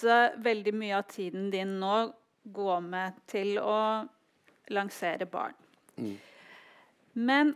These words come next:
Speaker 1: eh, vil du si noe om planer for fremtiden? Er det som romanforfatter eller filmskaper, eh, eller eventuelt som noe helt annet vi kommer til å møte deg neste gang?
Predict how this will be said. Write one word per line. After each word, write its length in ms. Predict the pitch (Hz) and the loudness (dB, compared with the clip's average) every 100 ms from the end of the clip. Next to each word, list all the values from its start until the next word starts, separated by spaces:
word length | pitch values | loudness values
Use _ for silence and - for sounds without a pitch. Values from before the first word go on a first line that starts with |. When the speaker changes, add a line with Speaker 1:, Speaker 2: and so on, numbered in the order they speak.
| 269 | 0
Speaker 1:
eh, 500 | 262 254 247 247 247 262 | 2 4 6 4 2 -2
vil 140 | 262 | -4
du 80 | 285 | -4
si 380 | - - 254 269 | -8 -4 2 4
noe 360 | 277 262 247 240 | 4 4 4 2
om 120 | 240 254 254 | 2 -2 -4
planer 760 | - 269 233 190 190 208 226 233 | -2 0 0 -4 -6 -4 -4 -6
for 280 | - 240 240 | -4 -2 -2
fremtiden? 680 | - 233 202 220 220 285 | -2 -4 -2 -2 2 4
Er 120 | 320 247 | 6 4
det 60 | 247 | 2
som 240 | 269 240 240 | 0 -4 -4
romanforfatter 1120 | - 240 226 214 214 - - 247 - - 349 | -4 -4 -2 -2 -2 -6 -4 -4 -4 -2 0
eller 140 | 330 | 0
filmskaper, 920 | - 254 233 - - 220 214 - 240 240 | -2 -4 -4 -6 -4 -4 -4 0 2 2
eh, 260 | 240 233 - _ | -2 -4 -10 _
eller 200 | 247 254 269 | -2 0 2
eventuelt 520 | 269 269 254 247 - | -2 0 -2 -2 -6
som 200 | - 254 | -6 -2
noe 120 | 285 - - | -2 -4 -4
helt 300 | 196 - _ | -2 -2 _
annet 400 | 190 175 175 - | -8 -8 -10 -14
vi 60 | - | -12
kommer 280 | 175 180 - | -12 -14 -12
til 100 | 175 | -12
å 60 | |
møte 280 | 175 - - | -12 -14 -12
deg 160 | - - | -10 -10
neste 320 | 190 - - | -14 -16 -12
gang? 140 | - | -12